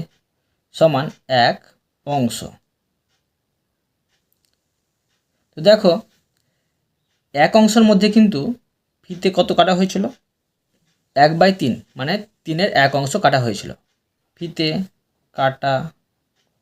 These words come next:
হয়েছিল একের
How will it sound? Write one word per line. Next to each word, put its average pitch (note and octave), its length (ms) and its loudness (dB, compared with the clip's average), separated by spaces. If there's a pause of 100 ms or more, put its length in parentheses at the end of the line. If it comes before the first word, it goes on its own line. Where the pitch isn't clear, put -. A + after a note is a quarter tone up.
(1080)
হয়েছিল - 2250 -10 (4000)
একের D3+ 340 -2